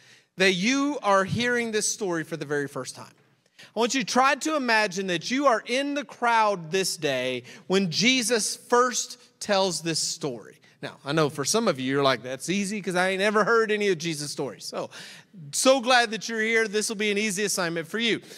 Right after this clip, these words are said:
But for those of you who've been around a little while, I want you to try to,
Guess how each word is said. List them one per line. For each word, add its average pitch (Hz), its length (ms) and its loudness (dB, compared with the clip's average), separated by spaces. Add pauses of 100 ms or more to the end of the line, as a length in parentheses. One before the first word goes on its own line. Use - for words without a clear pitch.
(160)
But 240 140 0
for 226 80 -2
those 294 240 6
of 349 100 -6
you 311 120 -2
who've 285 100 -8
been 269 140 2
around 254 420 2
a 247 60 0
little 180 240 -2
while, 104 320 -10 (340)
I 196 80 0
want 285 280 0
you 349 40 -2
to 269 80 -10
try 262 300 2
to, 233 400 -2